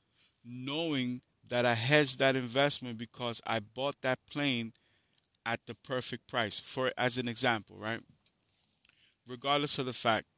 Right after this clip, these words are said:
the same is true with real estate. Now, how do we apply that? Well, it's very simple. A lot of these investors and entrepreneurs that learn this valuable lesson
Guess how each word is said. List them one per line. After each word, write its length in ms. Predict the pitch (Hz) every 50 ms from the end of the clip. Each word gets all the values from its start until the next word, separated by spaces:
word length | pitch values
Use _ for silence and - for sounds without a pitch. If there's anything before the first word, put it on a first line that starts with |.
| _ _ _ _ _ _ _ - -
the 80 | 127
same 380 | 123 - - 151 151 151 151 151
is 100 | 139 -
true 240 | - - 147 139 131
with 220 | 123 123 110 113
real 180 | 131 135 127 113
estate. 340 | 104 - - - - - - _ _ _ _ _ _ _ - - _ _ _ -
Now, 340 | 117 127 127 123 120 113 - - _ _ - - - - _ _ _
how 180 | - 127 131 143
do 100 | 156 151
we 180 | 147 151 143
apply 400 | 139 - _ - 139 131 127 117
that? 200 | 104 107 92 - - -
Well, 180 | 110 117 120 117
it's 120 | 113 110
very 220 | 123 127 120 120 113
simple. 440 | - - 151 143 117 - 95 85 - _ _ _ _ _ _ _ _ _ _ _ _ _ -
A 60 | 120
lot 260 | 120 123 135 151 160
of 100 | 170 160
these 220 | 156 165 160 143 147
investors 800 | 131 123 113 131 139 143 139 - - - 101 98 - - - - -
and 160 | 110 110 113
entrepreneurs 920 | 120 127 131 - - 139 - - 127 120 123 120 110 101 95 95 - - - _ _ _ _ _ _ _ _ _ _ _ _ _ 98
that 300 | 110 120 123 120 113 - - _ _ _ _
learn 520 | 110 110 113 120 135 147 156 165 165 151
this 220 | 135 135 131 - -
valuable 520 | 131 131 135 143 143 143 139 131 135 131
lesson 480 | 127 131 131 127 - - - 101 98